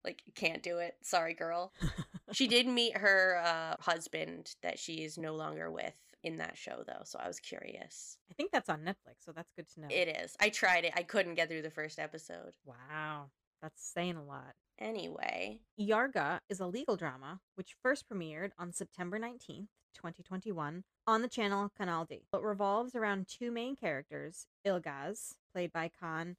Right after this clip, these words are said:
Speaker 2: Erganjiolu, a respected prosecutor, and Jalen, played by Pinar Denise, a lawyer, and the two cross paths due to a murder case and are forced to work together in order to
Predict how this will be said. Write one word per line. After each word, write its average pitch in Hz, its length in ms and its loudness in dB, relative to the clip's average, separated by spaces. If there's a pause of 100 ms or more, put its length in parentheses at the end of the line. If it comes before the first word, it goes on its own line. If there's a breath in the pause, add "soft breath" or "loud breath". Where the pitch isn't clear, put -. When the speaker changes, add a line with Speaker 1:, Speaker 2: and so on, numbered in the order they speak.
(100)
Speaker 2:
Erganjiolu, 180 920 0 (180)
a 190 60 2
respected 208 560 0
prosecutor, 170 640 -6 (160)
and 185 200 0
Jalen, 214 540 2 (100)
played 175 180 0
by 156 300 0
Pinar 170 320 -2
Denise, 190 520 -12 (260)
a 202 60 6
lawyer, 170 520 4 (180)
and 190 100 2
the 185 60 2
two 254 200 -4
cross 247 300 0 (140)
paths 139 420 2
due 180 140 4
to 175 100 4
a 190 40 2
murder 180 280 2
case - 500 -10
and 185 80 -6
are 180 200 -2
forced 190 260 0
to 180 80 -6
work 165 240 -4
together 165 500 4 (120)
in 175 100 2
order 170 160 4
to - 140 -8